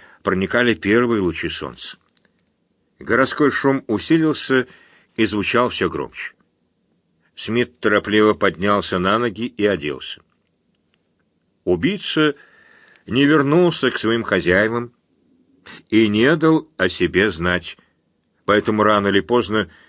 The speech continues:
ему вслед пришлют другого, даже если тело не было найдено и о нём не сообщали в полицию.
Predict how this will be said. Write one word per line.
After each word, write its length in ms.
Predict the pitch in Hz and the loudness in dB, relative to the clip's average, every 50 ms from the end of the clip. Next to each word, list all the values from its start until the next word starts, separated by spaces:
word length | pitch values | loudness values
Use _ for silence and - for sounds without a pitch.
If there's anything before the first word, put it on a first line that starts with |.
| _ _ _ _ _ _ _ _ _ | _ _ _ _ _ _ _ _ _
ему 300 | - 98 117 131 139 139 | -2 0 0 2 0 0
вслед 400 | 123 - - 113 131 139 135 - | 0 -2 0 0 0 0 0 -2
пришлют 520 | - 110 110 - - - 120 131 - - - | -2 -2 -2 -2 -2 -2 -2 -2 -2 -6 -8
другого, 600 | - - 127 117 87 90 92 90 90 90 87 - _ _ _ _ _ _ _ _ - _ _ _ _ _ | -6 -4 -4 -2 0 0 2 2 2 0 0 -2 _ _ _ _ _ _ _ _ -20 _ _ _ _ _
даже 360 | - - 87 98 92 104 107 | -4 0 0 2 2 2 2
если 260 | 107 104 - - 107 | 2 2 2 0 -2
тело 340 | 101 - - 113 110 110 107 | -2 0 2 4 4 4 4
не 160 | 104 104 104 | 4 2 2
было 200 | 95 98 98 98 | 2 2 2 2
найдено 560 | 95 95 98 101 110 110 107 120 117 123 120 120 - - - _ _ _ _ _ _ - | 2 2 2 2 0 0 -2 -2 -2 -2 -2 -4 -6 -14 -20 _ _ _ _ _ _ -2
и 80 | 76 | 0
о 100 | 82 87 | 2 2
нём 340 | 92 104 117 127 135 131 - - | 2 2 2 2 2 -2 -4 -6
не 160 | 92 101 101 | -6 -4 -4
сообщали 520 | - - 95 85 80 - - 95 98 98 | -2 0 0 -2 0 -2 -2 0 0 0
в 80 | 92 - | -2 -2
полицию. 500 | - 85 73 69 67 - - - - - | -4 -4 -4 -4 -8 -10 -12 -12 -14 -16